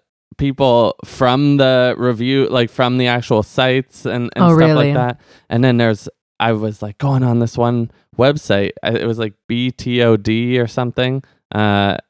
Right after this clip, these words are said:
Speaker 1: and it was all these videos and listicles about the different desks and which one's the best and stuff. And I'm looking at,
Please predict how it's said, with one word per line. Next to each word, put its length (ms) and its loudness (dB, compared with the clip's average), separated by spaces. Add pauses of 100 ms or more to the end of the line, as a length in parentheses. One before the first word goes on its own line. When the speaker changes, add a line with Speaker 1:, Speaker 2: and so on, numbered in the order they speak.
(160)
Speaker 1:
and 240 0
it 160 0
was 360 0 (720)
all 120 4
these 220 0
videos 680 2
and 280 -4 (760)
listicles 840 -2
about 480 0
the 180 -2
different 360 -2
desks 400 -2
and 160 -4
which 200 -2
one's 240 -2
the 100 -4
best 400 -6
and 140 -6
stuff. 380 -4 (360)
And 220 0
I'm 280 -2
looking 400 -4
at, 200 -4